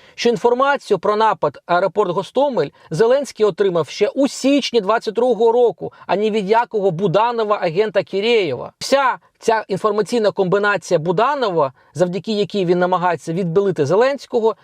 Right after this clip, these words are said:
намагається сформувати собі образ героя, вона пішла крахом.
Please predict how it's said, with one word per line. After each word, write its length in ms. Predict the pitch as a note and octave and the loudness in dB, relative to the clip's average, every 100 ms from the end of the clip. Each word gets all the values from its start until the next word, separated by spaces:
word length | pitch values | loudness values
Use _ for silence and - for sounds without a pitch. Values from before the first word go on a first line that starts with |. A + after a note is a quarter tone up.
| _ E3 | _ -2
намагається 460 | F3+ F#3+ G3 - | -2 0 -2 -2
сформувати 420 | - F3 F3+ E3 | -4 0 0 0
собі 260 | C#3+ E3 D#3+ | -6 -4 -2
образ 400 | - F#3 D#3+ B2+ | 0 0 0 0
героя, 440 | F3 A#3+ B3+ A#3 - _ _ _ | 2 2 2 0 -4 _ _ _
вона 460 | C3+ E3 G3+ A#3 - _ _ _ - | -4 0 2 0 -4 _ _ _ -8
пішла 280 | F3+ B3+ | -2 0
крахом. 500 | C4+ D4 D#4 - D3+ | 2 0 0 -2 -8